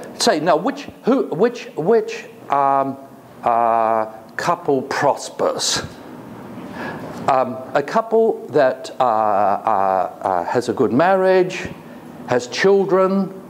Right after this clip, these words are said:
that are, are, are God-fearing, that get married and have grandchildren and that do the right thing. Um, now, um, none of them may be lawyers and doctors and, and big shots.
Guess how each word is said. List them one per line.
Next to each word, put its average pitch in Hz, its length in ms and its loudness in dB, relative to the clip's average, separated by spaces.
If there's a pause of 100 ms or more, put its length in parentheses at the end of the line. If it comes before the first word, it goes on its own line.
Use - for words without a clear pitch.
(1000)
that 113 340 0 (100)
are, 101 540 2
are, 90 240 2
are 95 300 2
God-fearing, 156 840 4
that 104 180 0
get 156 200 2
married 135 440 2
and 98 120 0
have 104 200 -2
grandchildren 139 1000 2
and 101 220 0
that - 380 -4
do 160 160 6
the 131 120 4
right 123 340 2
thing. 160 500 0 (360)
Um, 120 460 0 (300)
now, 139 180 0 (180)
um, 110 280 0 (440)
none 180 220 4
of 135 60 -2
them 123 180 2
may 123 180 2
be 113 480 2 (420)
lawyers 135 540 4
and 113 160 2
doctors 131 600 2
and, 107 240 0 (100)
and 127 380 0
big 139 200 2
shots. - 580 0